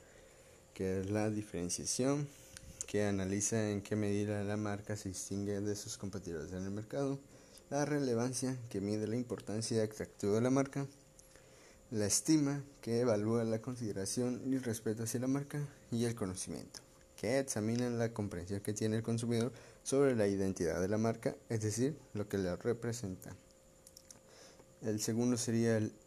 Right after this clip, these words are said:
Equitrend. Este método fue diseñado por la empresa Total Research.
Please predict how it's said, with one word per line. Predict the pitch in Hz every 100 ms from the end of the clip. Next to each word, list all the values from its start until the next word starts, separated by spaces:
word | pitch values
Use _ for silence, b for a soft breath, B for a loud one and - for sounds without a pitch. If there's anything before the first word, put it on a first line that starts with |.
| -
Equitrend. | 127 120 123 143 147 147 B B B -
Este | 113 107 117
método | 113 113 113
fue | 107 113
diseñado | 110 104 104 101
por | 101
la |
empresa | 95 101 104 92 B B -
Total | 113 110 104
Research. | 110 110 131 165 -